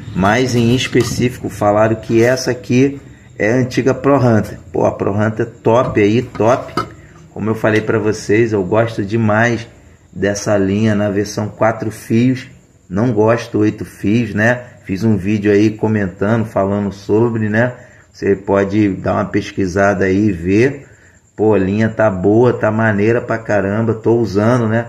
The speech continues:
Vindo aqui dar o feedback aí pra vocês. Ela na Shopee tá bem baratinha, bem baratinha. Dá pra juntar aí dez amigos,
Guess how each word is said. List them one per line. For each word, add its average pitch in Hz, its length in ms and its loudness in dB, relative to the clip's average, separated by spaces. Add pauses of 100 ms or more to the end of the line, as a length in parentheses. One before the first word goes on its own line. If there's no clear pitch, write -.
(340)
Vindo 98 280 0
aqui 104 180 0
dar 107 140 0
o 107 40 -2
feedback 104 640 -2
aí 101 60 2
pra 104 180 -2
vocês. 101 680 0 (500)
Ela 104 320 2
na 110 140 2
Shopee 110 400 -2
tá 107 220 -2
bem 107 240 2
baratinha, 117 720 0
bem 104 200 0
baratinha. 123 760 0 (440)
Dá 98 180 -2
pra 113 180 -2
juntar 113 400 0
aí 113 460 2 (260)
dez 107 420 2
amigos, 101 840 2